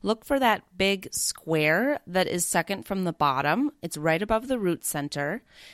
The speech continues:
And that square is called the sacral center. And it's very much connected to your sacral chakra. Now, if you don't know what chakras are, that's okay. You don't need to know about that at all for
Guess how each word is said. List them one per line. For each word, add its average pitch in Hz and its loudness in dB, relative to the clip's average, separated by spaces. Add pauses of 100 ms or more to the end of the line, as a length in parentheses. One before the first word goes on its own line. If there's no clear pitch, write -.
(180)
And 175 2
that 220 4
square 190 4
is - -6
called 156 0 (100)
the 165 -2
sacral 160 0
center. 139 -6
And 175 -2
it's - -6
very 247 2
much 196 2
connected 156 -2
to 165 -2
your 156 -2
sacral 143 -4
chakra. - 0 (380)
Now, 240 -2
if 240 -6
you 269 0
don't 262 2
know 226 0
what 226 0
chakras 208 -2
are, 165 4
that's 170 0
okay. 185 -2
You 165 -4
don't 160 -2
need 165 -4
to 175 -6
know 156 -2
about 151 -4
that 147 0
at - -4
all 147 2
for 143 -2